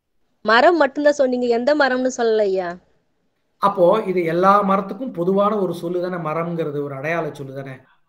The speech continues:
Speaker 2: இது. அதனால இது
Speaker 1: ஆமா.
Speaker 2: ஒரு பொதுச்சொல், இது ஒரு பொதுச்சொல். இப்போ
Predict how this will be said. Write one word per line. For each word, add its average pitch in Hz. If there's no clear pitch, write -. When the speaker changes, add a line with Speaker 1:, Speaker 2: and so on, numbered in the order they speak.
Speaker 2:
இது. 196
அதனால 170
இது 247
Speaker 1:
ஆமா. 233
Speaker 2:
ஒரு 175
பொதுச்சொல், 156
இது 190
ஒரு 196
பொதுச்சொல். 165
இப்போ 190